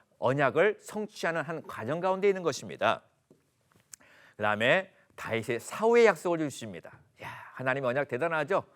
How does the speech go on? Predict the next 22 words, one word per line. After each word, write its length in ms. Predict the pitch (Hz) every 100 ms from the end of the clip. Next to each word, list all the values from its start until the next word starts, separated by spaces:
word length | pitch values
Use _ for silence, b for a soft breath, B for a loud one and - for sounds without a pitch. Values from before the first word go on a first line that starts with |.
| b b b
그 120 | -
사람의 260 | 131 156 156
평생뿐만 720 | 175 220 202 214 214 208 208
아니라 400 | 190 180 180 113 b b b
죽고 260 | 180 - 240
난 200 | 226 214
다음에도 500 | 220 214 202 208 202
이 180 | 180
언약이 500 | 190 160 175 160 156 117
유효한 600 | 165 208 180 175 123 85 -
놀라운 560 | 120 156 196 190 196 -
엄청난 560 | - 240 - 233 226 214
언약을 260 | 175 175
주시는 340 | 180 180 170 160
것입니다. 600 | 139 107 85 82 127 - B B B -
다윗을 420 | 123 131 131 139
위하여 420 | 120 120 151 165 -
한 240 | - 190
왕조를 540 | 87 104 135 165 190 185
약속합니다. 480 | 127 - 113 92
다이너스티, 760 | 85 123 165 185 175 - 135 - b b b
왕조, 580 | - 165 202 190 156 -